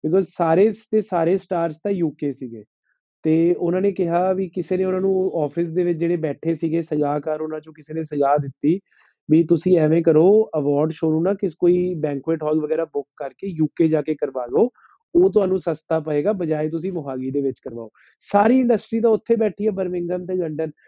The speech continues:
ਸਾਰਿਆਂ ਨੂੰ ਆਪਾਂ ਸਿਰਫ ਗੱਡੀ ਦਾ ਖਰਚਾ ਹੀ ਤਾਂ ਦੇਣਾ ਹੈ। ਸਭ ਆ ਜਾਣਗੇ, ਦੋ ਘੰਟੇ ਆ ਜਾਣਗੇ ਤੇ ਦੋ ਚਾਰ ਪਰਫਾਰਮੈਂਸਸ ਵੀ ਹੋ ਜਾਣਗੀਆਂ, ਉਨਾ ਹੀ ਖਰਚਾ ਪਏਗਾ। ਤੇ ਇੱਥੋਂ ਦਸ ਬੰਦੇ ਲੈ ਕੇ ਯੂ ਕੇ ਚਲੇ ਜਾਓ,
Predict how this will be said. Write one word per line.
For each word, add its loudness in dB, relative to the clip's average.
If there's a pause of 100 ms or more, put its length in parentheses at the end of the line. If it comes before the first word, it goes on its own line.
(100)
ਸਾਰਿਆਂ 2
ਨੂੰ 0
ਆਪਾਂ -6
ਸਿਰਫ -2
ਗੱਡੀ -2
ਦਾ 0
ਖਰਚਾ -6
ਹੀ -2
ਤਾਂ -8
ਦੇਣਾ -6
ਹੈ। -6
ਸਭ -6
ਆ -2
ਜਾਣਗੇ, -4
ਦੋ -4
ਘੰਟੇ -4
ਆ -4
ਜਾਣਗੇ -2 (380)
ਤੇ -2
ਦੋ 2
ਚਾਰ 0
ਪਰਫਾਰਮੈਂਸਸ -4
ਵੀ 0
ਹੋ 0
ਜਾਣਗੀਆਂ, 0
ਉਨਾ 0
ਹੀ 0
ਖਰਚਾ -6
ਪਏਗਾ। -2 (540)
ਤੇ 6 (120)
ਇੱਥੋਂ 2
ਦਸ 2
ਬੰਦੇ 0
ਲੈ 2
ਕੇ -2
ਯੂ 0
ਕੇ -6
ਚਲੇ -2
ਜਾਓ, -4